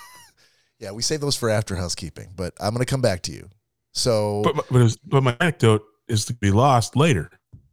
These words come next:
Speaker 1: Uh, why would it be lost? Oh, it was relevant to the housekeeping?
Speaker 2: Yes, it was relevant to your, to your, your greeting us and
Speaker 1: Oh, okay.
Speaker 2: asking how we were doing.
Speaker 1: Hey, Todd,
Speaker 2: So when
Speaker 1: how
Speaker 2: I
Speaker 1: you
Speaker 2: lo-
Speaker 1: doing?
Speaker 2: I'm, I'm, well, I'm mighty, of course.
Speaker 1: Of
Speaker 2: I
Speaker 1: course.
Speaker 2: said that.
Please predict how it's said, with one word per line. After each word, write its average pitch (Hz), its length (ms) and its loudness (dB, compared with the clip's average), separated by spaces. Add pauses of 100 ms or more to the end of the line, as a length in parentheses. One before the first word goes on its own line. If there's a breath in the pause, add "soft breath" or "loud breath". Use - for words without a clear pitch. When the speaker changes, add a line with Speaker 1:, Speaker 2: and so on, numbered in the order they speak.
(140)
Speaker 1:
Uh, 113 240 -4
why 117 160 0
would 147 80 0
it 143 60 -8
be 147 60 -6
lost? 143 440 -10
Oh, 123 80 0
it - 20 2
was 127 160 -2
relevant 131 440 -2
to 139 60 -2
the 117 60 0
housekeeping? 160 500 -4 (800)
Speaker 2:
Yes, 196 220 -2
it 113 120 -2
was 104 160 0
relevant 120 440 2
to 120 80 0
your, 110 240 0
to - 220 -8
your, 104 360 -2
your 101 160 0
greeting 98 340 0
us 76 200 -10
and 92 100 -8
Speaker 1:
Oh, 113 160 2
okay. 107 120 0
Speaker 2:
asking 101 160 -2
how 101 220 -2
we 92 60 -2
were 85 80 -4
doing. 87 300 -4
Speaker 1:
Hey, 180 120 2
Todd, 175 340 4
Speaker 2:
So 117 200 4
when 113 140 6
Speaker 1:
how 110 60 6
Speaker 2:
I - 40 6
Speaker 1:
you - 40 6
Speaker 2:
lo- - 40 4
Speaker 1:
doing? 165 260 2 (800)
Speaker 2:
I'm, 101 220 2 (220)
I'm, 104 340 2
well, 104 180 2
I'm 101 180 2
mighty, 110 320 2
of 73 120 -14
course. 87 300 -6
Speaker 1:
Of 92 40 -4
Speaker 2:
I - 20 -4
Speaker 1:
course. 123 220 -2
Speaker 2:
said 78 100 -6
that. 76 140 -10